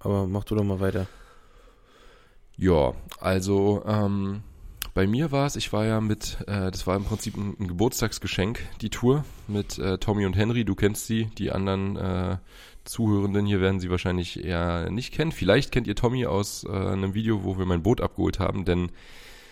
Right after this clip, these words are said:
Speaker 2: da hat er sich netterweise bereit erklärt, äh, zu fahren, weil ich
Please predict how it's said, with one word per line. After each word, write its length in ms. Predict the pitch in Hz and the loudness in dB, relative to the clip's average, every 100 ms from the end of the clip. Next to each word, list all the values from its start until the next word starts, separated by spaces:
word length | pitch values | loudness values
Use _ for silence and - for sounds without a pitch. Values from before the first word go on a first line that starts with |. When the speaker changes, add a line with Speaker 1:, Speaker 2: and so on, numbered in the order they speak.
| - - | -20 -6
Speaker 2:
da 100 | - | 0
hat 120 | 92 - | 0 2
er 160 | 98 | 0
sich 160 | 101 98 | 2 0
netterweise 480 | 104 117 98 101 98 | 2 4 4 4 2
bereit 280 | 85 87 | 2 2
erklärt, 520 | 95 - 104 101 98 - | 2 -2 0 2 0 -4
äh, 200 | - 90 | -4 -4
zu 200 | - - | -6 -10
fahren, 680 | - - 101 110 101 104 90 | -6 2 4 4 4 0 2
weil 280 | 87 87 - | 2 2 0
ich 440 | 90 - - - | -4 -6 -8 -12